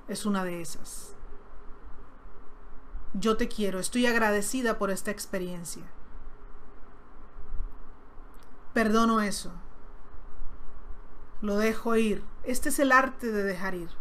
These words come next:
Dejar ir, dejar ir, dejar ir.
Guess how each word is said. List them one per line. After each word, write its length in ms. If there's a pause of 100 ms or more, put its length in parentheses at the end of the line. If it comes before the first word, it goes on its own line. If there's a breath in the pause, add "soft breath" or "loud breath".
(800 loud breath)
Dejar 480
ir, 200 (440)
dejar 420
ir, 220 (520 loud breath)
dejar 460
ir. 200